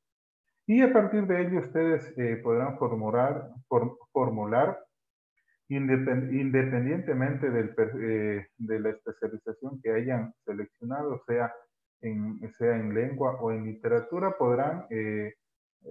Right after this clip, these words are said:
trabajar en proyectos de investigación. Hoy en día la educación la concebimos como también investigación. El siguiente perfil de egreso habla sobre identifica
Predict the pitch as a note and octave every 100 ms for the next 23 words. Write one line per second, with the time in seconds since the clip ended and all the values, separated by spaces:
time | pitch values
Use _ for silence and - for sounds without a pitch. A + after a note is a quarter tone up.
0 | G#2 B2+ B2+ A#2 - D3 D#3+ C3+ C3 A#2+
1 | A#2 C3+ D#3+ F3+ - B2+ A#2 G#2 G#2 -
2 | G#2+ A#2 - G#2 - - B2 A#2+ A#2 B2
3 | B2+ B2+ - - - - A#2+ A2+ - A2
4 | C3 B2+ B2+ B2 G#2+ A#2 A2 C3 C3 C3
5 | - B2+ C3+ C#3+ C#3+ - A#2+ A2+ A2+ C#3
6 | E3 E3 _ - B2+ A#2+ A2+ G#2+ - G#2+
7 | G#2 - G#2+ G#2+ - - - - - -
8 | - - - _ _ _ _ _ - C#3
9 | B2+ F3 G#3 A#3 F3+ E3+ D#3 C#3+ C3+ B2+
10 | C#3+ D3+ C#3+ C3+ D3 D3 D#3 D#3 C3+ -
11 | B2 C3 C3+ - C3 B2+ C#3+ D3 B2 A#2
12 | A2 A2 A2 C#3 D3+ - D#3